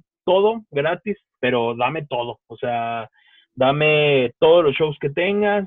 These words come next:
este, yo, yo me aviento a diseñar absolutamente todo, no hay falla, y como salga, ¿no, güey?".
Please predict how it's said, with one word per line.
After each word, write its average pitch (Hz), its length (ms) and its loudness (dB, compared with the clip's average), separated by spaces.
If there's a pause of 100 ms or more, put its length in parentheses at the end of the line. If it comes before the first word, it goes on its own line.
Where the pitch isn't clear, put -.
este, 120 580 -8
yo, 139 340 2
yo 143 120 0
me 143 100 -4
aviento 139 280 -4
a 131 60 0
diseñar 123 340 -6
absolutamente 117 720 -10
todo, 196 320 -2
no 156 80 -10
hay 131 120 -6
falla, 202 440 -2 (460)
y 113 80 -12
como 113 280 -6
salga, 123 360 -2
¿no, 117 200 -12
güey?". 175 160 -8